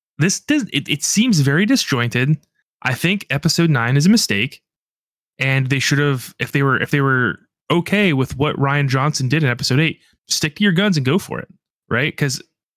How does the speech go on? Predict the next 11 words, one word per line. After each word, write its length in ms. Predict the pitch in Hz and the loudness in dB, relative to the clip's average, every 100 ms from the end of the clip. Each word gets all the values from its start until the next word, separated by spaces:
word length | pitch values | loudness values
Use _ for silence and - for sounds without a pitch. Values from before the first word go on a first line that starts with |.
| _ _ | _ _
'cause 360 | 151 131 - - _ _ _ _ _ - 131 | -4 -2 -4 -10 _ _ _ _ _ -8 -2
this 180 | 160 220 | -2 0
is, 140 | 254 | 0
like, 100 | 117 | -2
a 60 | - | -6
mess. 640 | 107 135 240 135 101 - - _ _ | -2 2 2 0 -4 -4 -6 _ _
This 160 | - 170 | -2 2
movie 320 | 202 277 175 | 4 4 2
is 100 | 113 | 0
a 60 | 110 | -2
mess. 480 | 139 175 113 - | -2 -2 -4 -6